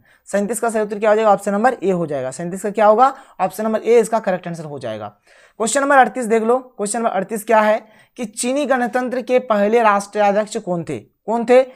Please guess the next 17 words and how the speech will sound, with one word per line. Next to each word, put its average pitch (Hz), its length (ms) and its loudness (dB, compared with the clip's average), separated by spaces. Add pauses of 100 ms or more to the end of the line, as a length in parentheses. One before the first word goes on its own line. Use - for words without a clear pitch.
(180)
सबसे 208 240 -2
पहले? 220 320 4 (960)
तो 196 40 -2
ये 208 60 -2
सन्यात 220 400 0
सेन 208 220 0
ही 214 60 -2
होगा। 214 240 4
अड़तीस 214 420 -6
का 214 100 -4
सही 202 120 -4
उत्तर 202 160 -6
क्या 202 140 0
हो 208 60 2
जाएगा? 214 160 2
ऑप्शन 185 200 -4
नंबर 226 260 0